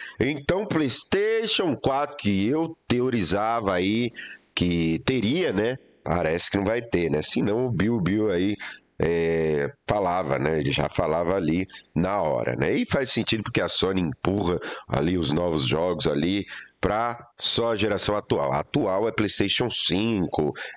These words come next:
Xbox Series. A anterior é a PlayStation quatro, que eu tenho, que muita gente tem, que a maioria da galera tem PlayStation quatro, Xbox One e o Switch, né, ali. Então, galera, ó, e aqui a gente vê, né,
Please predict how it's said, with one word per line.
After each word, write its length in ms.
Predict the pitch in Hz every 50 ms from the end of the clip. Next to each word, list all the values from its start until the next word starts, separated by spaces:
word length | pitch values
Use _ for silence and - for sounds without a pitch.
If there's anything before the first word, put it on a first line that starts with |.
| - 82 -
Xbox 320 | - 92 101 107 - -
Series. 440 | - - - 73 65 62 57 - - -
A 60 | - 123
anterior 600 | 139 135 135 139 135 127 117 101 95 95 98 92 - - - - - _ _ _ -
é 160 | - 92 95
a 80 | 92 87
PlayStation 540 | 80 92 90 82 - 80 82 - - 117
quatro, 260 | - - 95 95 - -
que 80 | - 80
eu 60 | 76 - -
tenho, 300 | - 76 82 87 82 69
que 100 | - -
muita 300 | 71 76 73 - 76 73
gente 260 | 69 78 73 - -
tem, 140 | - 80 -
que 80 | -
a 40 | 78
maioria 380 | 78 80 78 78 73 73 80 80
da 240 | 71 76 69 65 65 58
galera 380 | 60 - 69 69 71 76 76 73
tem 160 | - - 69
PlayStation 460 | 67 - - - - 67 - - - -
quatro, 320 | - 80 82 92 92 - - - - - - - - - 123 -
Xbox 360 | - 98 98 104 101 - -
One 260 | 90 80 78 80 95 95 - - - _ -
e 260 | 90 90 90 95 95 92
o 160 | 87 85 82
Switch, 520 | - - - 104 85 76 65 60 - - -
né, 160 | 60 65 71
ali. 320 | 69 65 60 58 53 50 - - - _ _ - - - - - - - _ _ -
Então, 600 | - 110 120 101 - - 117 135 147 180 196 208
galera, 440 | - 135 110 95 85 78 73 69 - - - - - - -
ó, 340 | - 127 143 147 131 95 - - - - - _ -
e 420 | - 107 135 156 170 180 208 220 - - - _ _ _ _ _ _ - -
aqui 320 | - 101 104 - - 123 110
a 80 | 104
gente 340 | 95 92 98 98 - - 165
vê, 240 | 127 101 120 139 160
né, 220 | 160 156 165 180